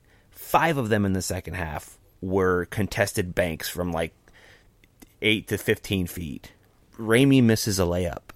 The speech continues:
We lost by one. <laughs> And it's, and, and is the narrative, if the narrative, if, if Texas wins fifty-two fifty-one,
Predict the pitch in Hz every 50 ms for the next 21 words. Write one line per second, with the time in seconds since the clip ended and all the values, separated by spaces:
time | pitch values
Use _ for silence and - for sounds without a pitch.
0 | - - 110 139 170 180 185 - - 196 185 151 139 160 190 196 135 - - -
1 | - - - - - - - - - - - - - - - - - - - -
2 | 101 107 110 107 - - - _ - 101 101 107 101 - - - 101 104 98 92
3 | - - _ _ - - - _ _ _ _ _ _ _ _ _ _ _ _ -
4 | - - - _ - 110 107 101 98 107 101 107 120 135 143 143 143 143 139 139
5 | 127 127 - - 110 - - 120 120 127 139 151 156 151 156 143 127 123 - -
6 | 69 80 113 - - - - - - 143 - - 151 - - 131 123 117 113 -
7 | - 113 - - 107 - - 110 101 - - 101 - - 90 87 82 85 85 73
8 | 78 78 67 -